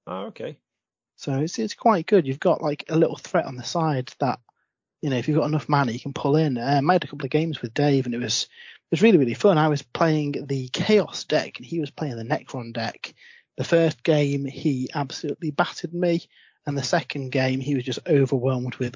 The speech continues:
Speaker 2: all of the demons. So, yeah, it was, it was really good fun. I'm,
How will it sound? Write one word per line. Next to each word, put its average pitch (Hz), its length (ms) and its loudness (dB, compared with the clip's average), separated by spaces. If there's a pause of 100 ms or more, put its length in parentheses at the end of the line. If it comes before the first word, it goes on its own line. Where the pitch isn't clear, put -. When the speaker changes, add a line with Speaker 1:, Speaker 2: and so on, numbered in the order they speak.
Speaker 2:
all 156 220 4
of 135 80 2
the 123 80 0
demons. 113 840 -4 (580)
So, - 280 -2
yeah, 160 200 6
it 135 60 2
was, 139 140 -4
it 208 80 2
was 175 140 2
really 226 120 4
good 151 140 2
fun. 165 240 2
I'm, 123 220 -4